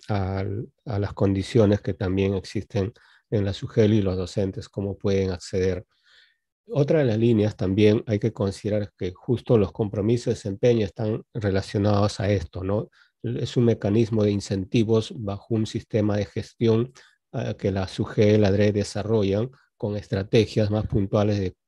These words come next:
para hacer, por ejemplo, que los docentes participen, y eso implica, eh, desarrollar, ¿no? Eh, según el contexto, según las características, cómo podemos hacer para que los docentes puedan participar en los cursos, desarrollar y culminar.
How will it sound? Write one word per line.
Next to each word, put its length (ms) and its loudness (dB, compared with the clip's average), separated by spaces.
para 260 -2
hacer, 340 2
por 120 -2
ejemplo, 400 -2
que 120 -8
los 100 0
docentes 560 -2
participen, 1000 0
y 200 -2
eso 240 0
implica, 560 0
eh, 260 -4
desarrollar, 640 4
¿no? 320 4
Eh, 320 -6
según 480 4
el 100 0
contexto, 600 0
según 260 -2
las 100 -4
características, 880 -4
cómo 260 0
podemos 380 2
hacer 300 -4
para 200 -2
que 100 -8
los 140 -2
docentes 520 -4
puedan 260 2
participar 640 -4
en 120 0
los 120 -6
cursos, 420 -2
desarrollar 540 0
y 60 -2
culminar. 640 -2